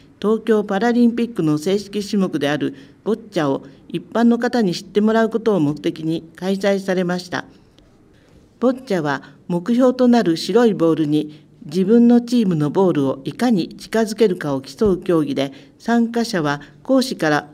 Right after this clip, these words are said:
ボールの投げ方を教わった後、赤と青の二チームに分かれ、白熱した戦いを繰り広げました。ボッチャに挑戦する参加者の写真があります。音楽に合わせて親子が触れ合う、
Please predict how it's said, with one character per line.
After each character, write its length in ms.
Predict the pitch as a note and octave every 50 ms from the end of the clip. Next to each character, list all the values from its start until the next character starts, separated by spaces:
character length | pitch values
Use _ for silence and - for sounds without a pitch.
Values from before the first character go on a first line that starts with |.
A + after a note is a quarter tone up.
| - -
ボ 140 | F3 A#3+ C4
ー 40 |
ル 100 | G#3+ G3
の 160 | E3 D#3 D3+ C#3+
投 120 | D3 D3+
げ 120 | F3+ G3
方 280 | G3 G#3 G3+ G3 G3 G3
を 140 | F#3 F3+ F3+
教 140 | F3+ G3+ G#3+
わ 80 | G#3+
っ 140 | A3 G#3+ -
た 140 | - D3+ D3+
後、 300 | D3 D3+ C3+ C3+ C3+ C3+ - - - - _
赤 240 | - B3 - A#3+ G3+
と 240 | G3 - D#3 D3 -
青 220 | - G3+ A3+ G#3+ F#3
の 180 | D#3+ D3+ D3
二 160 | C3+ - D#3+ E3+
チ 220 | - - C4+ A#3+
ー 40 | G3+
ム 80 | E3+
に 140 | D3+ D3 D3
分 160 | C#3+ C#3+ C#3+
か 120 | D3 D#3 C#3+
れ、 180 | C#3+ D3 D3 - - - - - -
白 280 | - E3 D#3 D3+ G#3+ G3+
熱 280 | G3+ G3+ G3 F#3+ F#3+
し 120 | F#3+ G3 -
た 100 | G3 F#3+
戦 440 | G3 F#3+ F#3 F#3+ G#3+ G#3+ - G#3+
い 140 | G3+ G3 G3
を 120 | G3 G3 G3 - - - - -
繰 120 | - D#3+
り 100 | D#3+ G#3
広 240 | G3+ G3+ F#3+ G3 F#3
げ 100 | F3 F3
ま 140 | D#3+ E3 E3+
し 120 | - -
た。 160 | - C#3 - - - _ _ _ _ _ _ _ _ _ _ _
ボ 120 | G3+ A#3+
ッ 20 | A#3
チ 160 | A#3 - G3+
ャ 20 |
に 160 | F3 D#3 D3
挑 260 | D3 - F3 F#3 G3 G3
戦 280 | F#3+ G3+ F#3 F3+ F3
す 120 | F3 - D#3+
る 240 | E3 E3 - - - -
参 240 | - A3 A#3 A#3+
加 120 | A#3+ B3+ B3
者 160 | A#3 A3 F#3+
の 200 | D#3+ D3 C#3+ -
写 180 | - - D#3 D3+
真 240 | - - G3 F#3
が 120 | F3+ F#3 E3+
あ 60 | E3+
り 120 | E3 D#3
ま 160 | D3+ D#3 D3+ D3+
す。 120 | - - - - - _ _ _ _ _ _ _ _ _ _ _ _ _ _ _ _ - - -
音 180 | A#3+ C#4+ C#4
楽 260 | A3+ G#3+ G3 F3+ D#3+
に 120 | D3+ D3+ D3+
合 100 | D3+ E3
わ 100 | F#3 F3+
せ 180 | F#3 F3 D3+
て 280 | D3+ - C#3+ C#3+ - - -
親 200 | A3 C4+ B3+ A3
子 140 | - E3+ D3
が 140 | D3 C3+
触 160 | C3+ C3+ C#3 C3+
れ 160 | D#3 D#3+ D#3
合 100 | D3 C#3
う、 100 | B2+